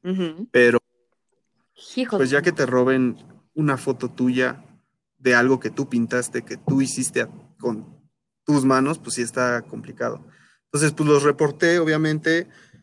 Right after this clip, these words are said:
Speaker 2: eh, hubo mucha gente que me ayudó, la verdad, y pues literal tomó cuarenta minutos para que lo, que lo bajaran. Ya después
Speaker 1: A
Speaker 2: los
Speaker 1: huevo.
Speaker 2: encontré con marca,
Speaker 1: <gasps>
Speaker 2: pero pues ya con diseños hechos por ellos y pues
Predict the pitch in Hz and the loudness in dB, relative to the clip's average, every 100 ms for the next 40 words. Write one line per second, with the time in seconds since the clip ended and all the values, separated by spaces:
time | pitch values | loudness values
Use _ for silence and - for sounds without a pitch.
0 | _ 120 117 117 131 135 127 123 117 120 | _ -2 2 2 2 4 4 2 -2 -4
1 | 113 113 113 117 127 160 117 113 120 165 | -4 -2 -2 0 0 0 -2 -2 -2 -2
2 | - - 117 117 117 110 - - _ _ | -6 -8 -6 -6 -8 -12 -16 -20 _ _
3 | 113 117 120 117 - 120 135 139 123 123 | -12 -8 -6 -6 -6 -4 -4 0 0 0
4 | 131 123 123 123 117 117 - 123 110 - | 0 -2 -2 -2 -2 -6 -10 -10 -10 -12
5 | 104 104 _ _ _ 117 113 110 - 151 | -16 -16 _ _ _ -6 -4 -4 -6 -6
6 | 131 _ _ _ _ _ _ _ _ _ | -8 _ _ _ _ _ _ _ _ _
7 | _ _ _ _ _ _ 156 165 175 - | _ _ _ _ _ _ 2 4 4 2
8 | 165 160 170 175 143 120 117 123 131 - | 0 0 4 4 4 0 0 0 -2 -4
9 | - - 123 113 113 113 110 110 _ _ | -14 -10 -4 -4 -4 -8 -12 -16 _ _
10 | 131 131 131 127 139 - - _ 285 339 | 0 2 2 -2 -4 -6 -18 _ -10 -10
11 | - _ 185 170 160 160 147 160 143 120 | -10 _ 2 2 2 0 0 0 -2 -2
12 | 127 127 120 120 131 123 131 120 117 139 | 0 0 -2 -6 -10 -8 -4 -4 -4 -6
13 | 120 113 - 110 104 - | -8 -12 -8 -6 -6 -8